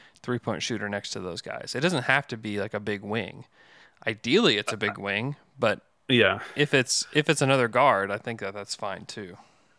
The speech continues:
Speaker 2: I think people will be surprised how differently they think of this team after this draft, because when you bring in two guys who are gonna be taken
Speaker 1: That's exactly
Speaker 2: at
Speaker 1: right.
Speaker 2: six and twelve,
Speaker 1: Yeah.
Speaker 2: like, you are going to latch on to those guys in the way that we've latched on to Giddey and Shai,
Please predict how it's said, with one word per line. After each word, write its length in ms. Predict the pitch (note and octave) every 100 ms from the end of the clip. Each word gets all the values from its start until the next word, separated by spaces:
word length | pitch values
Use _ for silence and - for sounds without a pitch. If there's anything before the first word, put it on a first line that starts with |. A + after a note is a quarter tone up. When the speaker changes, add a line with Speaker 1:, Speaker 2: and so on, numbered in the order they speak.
| _ _ -
Speaker 2:
I 120 | C#3+
think 180 | G3 D#3+
people 220 | F3 D3+
will 60 | C3+
be 120 | B2+
surprised 600 | - - A#2 A2 G#2+ -
how 380 | A2 G#2 G2+ F#2+ _ _ _ -
differently 420 | B2+ C#3+ A#2 A2+
they 120 | G#2
think 220 | G2 A2
of 80 | G#2+
this 160 | G2 -
team 240 | - G2+
after 300 | F#2+ F#2 G#2+
this 160 | F#2+ -
draft, 400 | - F#2+ F#2 - -
because 260 | - A2+
when 120 | A2+ C3
you 100 | D#3+
bring 280 | C3+ C3
in 160 | C3 B2
two 420 | - B2+ A#2+ A#2+
guys 440 | A2+ G#2+ G#2+ G#2 -
who 80 |
are 60 | G#2+
gonna 120 | G#2
be 80 | G2+
taken 380 | F2 A2 G2 G#2
Speaker 1:
That's 120 | F#2+
exactly 380 | A#2+ A#2+ A2+ -
Speaker 2:
at 40 | A2
Speaker 1:
right. 40 |
Speaker 2:
six 320 | - B2 -
and 100 | A#2
twelve, 540 | - A2 G#2+ A#2 A#2 - -
Speaker 1:
Yeah. 180 | - - _ _ _ _ _ _
Speaker 2:
like, 240 | - A#2+ A#2
you 120 | E3+
are 60 | E3+
going 200 | D#3 C3+
to 100 | A#2
latch 360 | A2+ A#2+ -
on 160 | C3 A2+
to 120 | B2
those 220 | A#2 G#2+
guys 460 | A2 G#2 G2+ F#2+ -
in 100 | B2+
the 80 | A2+
way 140 | B2
that 80 | A#2
we've 140 | A2
latched 280 | A2 G#2+ -
on 160 | A2 G#2+
to 120 | A2
Giddey 260 | G2 G#2+ G2+
and 100 | G2
Shai, 520 | - A2 G2+ F#2+